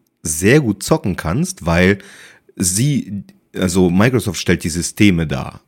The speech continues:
Heißt also, die werden das Ding gaming-technisch optimieren, sodass die nicht die krasseste Grafikkarte benötigen für alle Games,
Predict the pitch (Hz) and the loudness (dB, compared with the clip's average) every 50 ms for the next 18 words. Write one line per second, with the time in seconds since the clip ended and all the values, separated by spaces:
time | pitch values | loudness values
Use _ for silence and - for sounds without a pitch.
0 | _ - - 80 82 87 90 87 - - - 87 80 76 87 82 80 78 - - | _ -12 -6 -2 -2 0 0 -2 -4 -4 -4 -6 -4 -2 -2 -4 -4 -4 -8 -18
1 | - - - - _ _ - - 92 82 87 92 92 98 92 92 90 - - 95 | -20 -20 -20 -20 _ _ -8 -4 0 2 4 4 4 4 2 0 0 0 0 0
2 | 90 90 92 - - - 87 90 87 87 95 98 104 - 127 120 117 - 127 - | 0 0 -2 -6 -10 -4 0 2 2 4 4 2 0 0 -2 -2 -2 -2 -4 -4
3 | 120 107 - - - 101 92 92 90 90 101 127 160 170 170 87 87 90 85 85 | -4 -6 -4 -4 -2 0 2 2 2 2 2 2 0 -2 -4 -4 -4 -2 0 0
4 | 90 90 - - - 90 85 82 82 90 110 131 - - - 95 90 - - - | -2 -2 -4 -4 -4 -2 -2 0 0 0 0 0 -2 -4 -4 -4 -4 -4 -6 -12
5 | - - 90 90 107 117 - - 101 - - 101 90 - - 85 101 - - 92 | -6 -2 0 0 0 -2 -2 -6 -8 -6 -4 -6 -4 -4 -4 -4 -4 -4 -6 -8
6 | - - 87 78 98 80 78 80 82 95 123 - - 95 85 90 - - 85 62 | -6 -6 -6 -4 -4 -4 -2 0 0 0 0 0 -2 -2 -2 -4 -4 -4 -4 -4
7 | 73 76 73 67 76 76 78 101 120 - | -4 -4 -6 -4 -4 -2 -2 -2 -4 -6